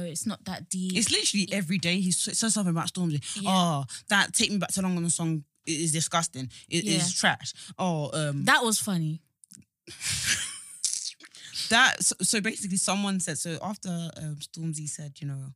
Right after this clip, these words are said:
Speaker 2: you won't run to Cyprus because she was
Speaker 1: Yeah.
Speaker 2: scared. Someone said, um, um, something to, s-, to, to, to Wiley saying, "I bet your mum was playing Take Me Back to London." I was like, "You lot are, you lot are rude." <laughs>
Speaker 1: Yeah.
Speaker 2: But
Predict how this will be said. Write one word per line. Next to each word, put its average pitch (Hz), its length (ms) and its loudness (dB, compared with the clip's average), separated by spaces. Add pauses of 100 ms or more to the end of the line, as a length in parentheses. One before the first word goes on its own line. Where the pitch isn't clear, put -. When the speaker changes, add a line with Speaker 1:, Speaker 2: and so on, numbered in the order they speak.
Speaker 2:
you 147 140 -8
won't 151 260 -2
run 147 220 -4
to - 120 -8
Cyprus 143 520 -6
because - 120 -12
she - 120 -6
was 180 80 -2
Speaker 1:
Yeah. 165 80 -6
Speaker 2:
scared. 143 240 -6 (320)
Someone 160 500 -2
said, 147 340 -6
um, 143 460 -6 (880)
um, 143 340 -2
something 151 220 -6
to, 156 80 -6
s-, - 340 -6 (140)
to, 143 420 -6 (200)
to, - 140 -10 (960)
to - 180 -8
Wiley 151 280 -4
saying, 147 360 -4
"I - 60 -10
bet 156 140 -6
your 160 100 -4
mum 151 140 -2
was 143 100 -2
playing 151 200 -4
Take - 160 -4
Me 135 60 -8
Back 151 140 -6
to - 120 -8
London." 156 400 -2 (380)
I - 40 -6
was 156 80 -2
like, 151 200 -4 (160)
"You 196 220 2
lot 170 100 0
are, 139 180 0
you 165 160 0
lot 180 120 -2 (100)
are 135 40 -4
rude." 135 280 -8 (120)
<laughs> 214 260 -2 (1600)
Speaker 1:
Yeah. 247 120 -6
Speaker 2:
But 214 340 4